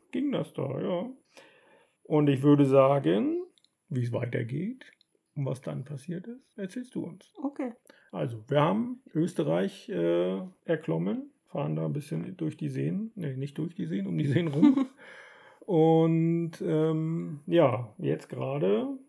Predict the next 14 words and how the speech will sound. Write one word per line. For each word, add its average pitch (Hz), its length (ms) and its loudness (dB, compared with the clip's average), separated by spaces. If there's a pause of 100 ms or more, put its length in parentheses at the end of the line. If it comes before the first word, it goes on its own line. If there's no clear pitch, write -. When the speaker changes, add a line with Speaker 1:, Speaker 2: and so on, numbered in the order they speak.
Speaker 1:
ist 160 300 -8
es 165 580 -4
Tag, 156 680 -4 (220)
ja, 247 180 -4
Tag 196 300 -2
vierhundert. 226 720 6
Speaker 2:
Uh. 370 340 2 (280)
Speaker 1:
Einundzwanzigster 180 720 2
siebter 185 760 4
zweitausendzwanzig 165 1160 0
und 160 240 -2
der 160 140 0
Kilometerstand 170 840 -2
ist 160 220 -6